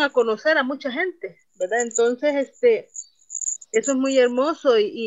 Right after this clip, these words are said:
y como Dios conoce el corazón de él, ¿verdad? Entonces Dios lo va a honrar y, y, ¿verdad? Y esperemos de que esto no sea lo último, que sino que continuemos con alguna otra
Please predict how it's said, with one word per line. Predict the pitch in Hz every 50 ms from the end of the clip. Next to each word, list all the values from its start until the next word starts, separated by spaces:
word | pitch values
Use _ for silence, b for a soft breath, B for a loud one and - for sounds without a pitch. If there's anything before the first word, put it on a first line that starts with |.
| 190 233 233 226 220 208
y | 185
como | _ - 226 220 208 202
Dios | 208 220 254 254
conoce | - 262 262 269 262 269
el | 269 254
corazón | 254 262 254 247 247 247 - 262 254 254
de | 240 240 247 262
él, | 302 320
¿verdad? | 269 208 185 180 185 185
Entonces | 196 - _ - 208 214 214 220 247 233 233 226
Dios | 233 233 233
lo | 226 233 220
va | 220 220
a | 220 226
honrar | 220 226 220 233 254 285 294 - _ _ _ _ _ _ _ _ _ - - - - - -
y, | - 226 214 - - 233 220 220 220 220 208 202 190 - _ _ _ _ _ _ _ _ - - - - -
y, | - 220
¿verdad? | 220 202 226 233 240 247
Y | 247 240 - 247 233 226 214
esperemos | 214 190 _ - 220 214 220 220 247 254 254
de | 254 277 269
que | - 254
esto | 254 - 262
no | 247 247 247
sea | 247 - 254 247 254 247
lo | 247 240 254
último, | 262 320 320 - 302 262 233 202
que | 208 226
sino | - 233 214 226 226 226 - -
que | 277 269 269 254 240 220 214 214
continuemos | - 233 226 220 - 247 233 233 240 269 330 359 349 285 269 262 262
con | _ - 226 233
alguna | 220 214 208 214 247 254 254 247
otra | 247 247 247 247 240 247